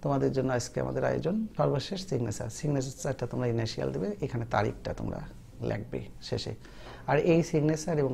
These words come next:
কভারিং লেটারের সিগনেচারের জন্য একই হয়। তো বন্ধুরা, এই হলো তোমাদের জন্য আজকে আমাদের আয়োজন। আমাদের এই ভিডিওটা ভালো লাগলে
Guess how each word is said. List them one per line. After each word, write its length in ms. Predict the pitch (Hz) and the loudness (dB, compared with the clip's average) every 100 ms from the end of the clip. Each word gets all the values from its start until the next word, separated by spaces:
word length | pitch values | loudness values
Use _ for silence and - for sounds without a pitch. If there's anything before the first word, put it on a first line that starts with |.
| 120 | 0
কভারিং 320 | 113 120 120 117 117 - - | 0 0 0 -4 -6 -10 0
লেটারের 300 | 117 120 117 | 0 0 -4
সিগনেচারের 380 | - 107 107 - - | -4 -4 -4 -4 -2
জন্য 120 | 85 - | -4 -2
একই 260 | 101 104 117 95 | 0 2 0 -2
হয়। 120 | 101 - - - - - - | -4 -10 -18 -18 -18 -18 0
তো 80 | 147 | 6
বন্ধুরা, 200 | 156 165 160 | 8 8 6
এই 40 | 165 | 4
হলো 260 | 165 170 | 4 4
তোমাদের 340 | 170 143 131 127 | 2 0 2 0
জন্য 140 | 127 123 117 | 0 0 -2
আজকে 260 | - - 110 | -4 -4 -2
আমাদের 200 | 113 117 117 | 0 0 0
আয়োজন। 240 | 110 131 180 - 131 | 0 -2 -4 -6 -2
আমাদের 200 | 120 120 | 2 2
এই 40 | 117 | 2
ভিডিওটা 220 | 117 120 | 0 0
ভালো 180 | 113 113 110 | 0 0 0
লাগলে 220 | 123 | -2